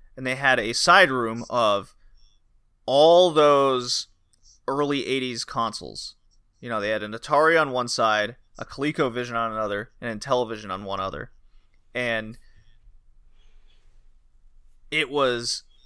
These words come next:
so fascinating to play those games in that environment. Like, there was barely anybody back there.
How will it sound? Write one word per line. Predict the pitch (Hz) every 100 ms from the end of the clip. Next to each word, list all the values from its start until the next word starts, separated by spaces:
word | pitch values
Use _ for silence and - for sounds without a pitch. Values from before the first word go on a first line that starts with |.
| - - -
so | - - 143 151
fascinating | - 131 131 - 120 110 107
to |
play | - - 110 85 - - _ _ _ _ _ _
those | 147 123 120
games | 127 120 113 107 -
in | 120
that | 117 110
environment. | 104 113 110 101 -
Like, | 107 110 - _ -
there | 180
was | 170 131
barely | - 147 139 127
anybody | 131 127 117
back | 113 107 -
there. | 135 131 147